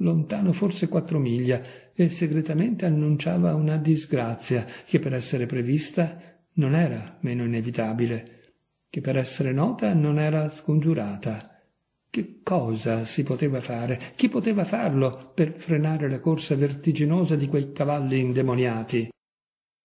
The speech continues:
Non potevo strappare le redini dalla stretta del cocchiere addormentato.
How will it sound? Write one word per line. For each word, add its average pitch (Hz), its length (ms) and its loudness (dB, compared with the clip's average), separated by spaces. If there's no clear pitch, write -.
Non 170 200 6
potevo 170 380 -2
strappare 135 560 -2
le 127 140 0
redini 139 640 0
dalla 139 320 0
stretta 156 560 -2
del 120 160 -4
cocchiere 131 540 -2
addormentato. 127 920 -2